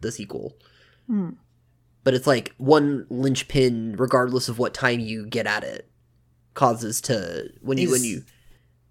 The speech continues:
Speaker 1: pluck that out of there, the whole thing unravels, and now you have an entirely new destiny.
Speaker 3: Is
Speaker 1: Or
Speaker 3: that not functionally identical to,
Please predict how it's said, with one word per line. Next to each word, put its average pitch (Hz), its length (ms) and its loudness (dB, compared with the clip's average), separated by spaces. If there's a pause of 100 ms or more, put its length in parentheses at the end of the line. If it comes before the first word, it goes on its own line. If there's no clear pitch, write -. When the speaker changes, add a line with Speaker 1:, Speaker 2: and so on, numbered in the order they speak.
Speaker 1:
pluck 147 260 6
that 135 160 6
out 131 120 4
of 131 80 2
there, 123 120 2
the 117 100 2
whole 131 160 4
thing 127 180 0
unravels, 120 460 0
and 117 80 -2
now 113 80 -2
you 120 160 0
have 117 140 -2
an 113 80 -4
entirely 113 420 0
new 98 140 -6
destiny. - 520 -8 (800)
Speaker 3:
Is 139 180 2
Speaker 1:
Or - 40 0
Speaker 3:
that 147 280 4
not 131 440 -4 (160)
functionally 139 680 0
identical 117 880 2
to, 101 500 -2